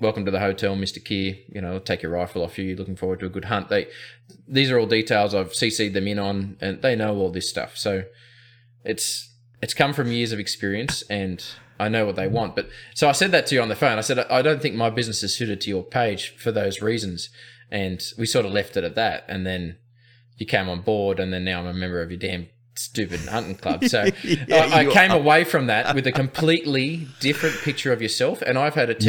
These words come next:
Speaker 1: text. You
Speaker 2: you
Speaker 1: said
Speaker 2: nearly won as well. You nearly won the hunt that came out today. Uh, you
Speaker 1: When you
Speaker 2: were
Speaker 1: say
Speaker 2: like, I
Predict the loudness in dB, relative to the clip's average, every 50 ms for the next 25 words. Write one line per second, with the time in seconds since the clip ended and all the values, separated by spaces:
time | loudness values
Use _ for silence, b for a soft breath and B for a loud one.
0 | 6 6 6 4 2 2 4 4 6 8 8 8 8 8 8 6 6 6 6 6
1 | 6 6 4 2 2 2 0 0 2 4 6 6 6 6 4 4 4 4 4 4
2 | 4 4 4 4 4 4 4 4 4 2 0 0 0 0 0 0 -2 -4 -6 -8
3 | -6 -4 -2 0 0 0 0 -2 -4 -4 -2 -2 -2 -2 -2 -6 -10 -16 _ -4
4 | 0 0 2 2 0 -2 -6 -16 _ _ 0 4 4 6 8 8 8 8 6 6
5 | 4 4